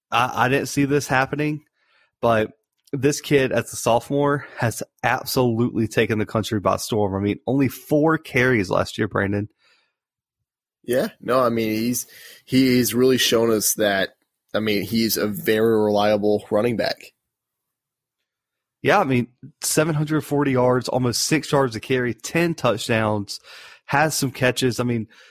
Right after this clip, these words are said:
Speaker 1: this kid, any single, anytime he touches the ball, can go to the house. And I think
Speaker 2: And
Speaker 1: he is,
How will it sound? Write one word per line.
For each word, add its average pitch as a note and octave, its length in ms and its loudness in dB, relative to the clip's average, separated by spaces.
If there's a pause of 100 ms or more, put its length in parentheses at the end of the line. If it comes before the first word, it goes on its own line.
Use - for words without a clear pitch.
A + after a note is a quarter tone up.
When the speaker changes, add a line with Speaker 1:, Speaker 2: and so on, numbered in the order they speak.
(200)
Speaker 1:
this C#3+ 380 -2
kid, D3 420 0 (240)
any E3 240 2
single, C#3 500 -2
anytime D3 480 0
he B2 120 -2
touches A#2+ 340 -2
the G#2 80 -2
ball, A2+ 320 4
can A2+ 280 -4
go A#2 220 2
to A2 160 -2
the G#2 120 0
house. G2 380 0
And A#2 120 -6
I A2 80 0
think C3 220 0
Speaker 2:
And B2 80 -2
Speaker 1:
he E3 340 -2
is, D3 180 2